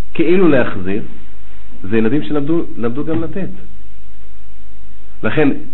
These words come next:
גם אם היצר הרע מדבר, צריך לדעת לסתום לו את הפה בטענות שלו.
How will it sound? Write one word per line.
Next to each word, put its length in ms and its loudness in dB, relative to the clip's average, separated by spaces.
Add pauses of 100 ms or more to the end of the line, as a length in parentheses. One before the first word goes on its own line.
(120)
גם 220 2
אם 100 4
היצר 280 0
הרע 240 -2
מדבר, 460 -2
צריך 100 -4
לדעת 220 -4
לסתום 280 -4
לו 60 -4
את 100 -4
הפה 180 -4
בטענות 460 -4
שלו. 240 -4